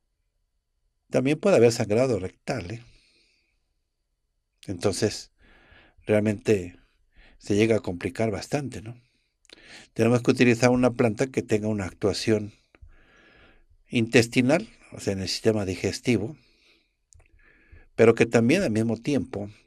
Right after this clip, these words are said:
tenga esa actividad de relajante nervioso, ¿no? Que sea ansiolítica, o sea, que elimine la ansiedad.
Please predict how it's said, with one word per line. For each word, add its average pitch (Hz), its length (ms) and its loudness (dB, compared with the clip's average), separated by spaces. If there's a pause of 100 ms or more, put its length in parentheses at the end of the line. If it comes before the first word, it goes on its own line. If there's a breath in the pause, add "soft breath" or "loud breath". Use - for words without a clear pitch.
tenga 98 300 -6
esa 95 320 -4
actividad 95 580 -4 (920 soft breath)
de 120 140 4
relajante 113 600 0
nervioso, 95 720 -6
¿no? 113 260 -16 (1040 soft breath)
Que - 120 -2
sea 113 220 2
ansiolítica, 113 840 -4
o 107 60 -8
sea, 98 200 -6
que - 140 -12
elimine 98 640 -4 (380 soft breath)
la 95 240 -6
ansiedad. 90 640 -8